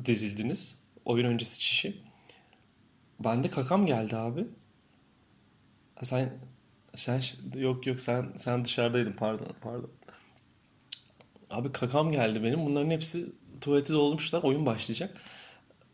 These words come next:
Ben dedim, "Abi ben sıçmadan <laughs> yapamam yani." Sıçmadan yapamam. Ondan sonra <laughs> girdim abi. Oyun zil çaldı. Oyun başlayacak diye.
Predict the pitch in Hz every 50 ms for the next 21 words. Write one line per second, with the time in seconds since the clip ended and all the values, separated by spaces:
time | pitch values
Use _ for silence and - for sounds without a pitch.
0 | _ - 127 123 117 120 123 131 131 151 143 143 156 147 139 139 127 127 - -
1 | - - 151 151 139 131 143 160 - - 190 - 214 202 196 185 156 139 127 127
2 | 120 120 120 - - - - - - - - - - - - _ _ _ _ _
3 | - - - - - 165 - - - 151 160 160 170 165 165 165 185 180 170 180
4 | 190 175 147 147 160 175 180 170 - - 170 180 208 240 - - - _ _ _
5 | _ _ _ _ _ _ _ _ - - - _ _ _ _ _ - - - -
6 | - 127 - - 202 - - - - - - - - - - - _ _ _ _
7 | _ _ _ - - - - - - - - - - - - - _ _ _ _
8 | _ _ - - - - - - - 175 - 139 131 147 160 156 220 196 170 180
9 | 196 190 - 131 143 160 160 147 139 143 160 160 156 151 123 117 120 120 151 151
10 | 135 135 143 135 117 107 - - 117 120 117 - - - 147 226